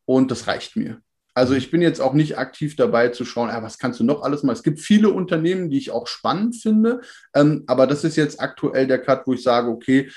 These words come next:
Speaker 1: äh, das reicht mir.“ Die sind natürlich auch nicht alle gleich groß, ja. Und ich hab jetzt zum Beispiel am Anfang des Jahres drei neue E T F Spar-, äh, nicht E T F,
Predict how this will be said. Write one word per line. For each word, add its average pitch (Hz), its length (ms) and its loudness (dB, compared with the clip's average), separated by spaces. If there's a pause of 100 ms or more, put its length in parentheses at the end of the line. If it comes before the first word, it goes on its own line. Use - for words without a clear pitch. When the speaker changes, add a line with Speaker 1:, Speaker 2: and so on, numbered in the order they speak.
(200)
Speaker 1:
äh, 127 200 6
das 120 200 -2
reicht 143 300 2
mir.“ 131 60 2
Die 120 80 -2
sind 131 220 0
natürlich 139 540 2
auch 110 140 -4
nicht 113 240 -6
alle 101 200 -4
gleich 87 320 -6
groß, - 440 -14
ja. 101 200 -4
Und 104 120 -8
ich 107 100 -16
hab 110 140 -2
jetzt 113 220 -6
zum 107 160 -2
Beispiel 107 440 0
am 104 140 -4
Anfang 120 340 -4
des 113 160 -4
Jahres 107 320 -2
drei 104 180 -4
neue 110 260 0
E 110 140 -4
T 110 120 -6
F 120 180 -4
Spar-, - 300 -8
äh, 110 140 2
nicht 107 200 -2
E - 60 -10
T 110 80 -6
F, 104 200 -4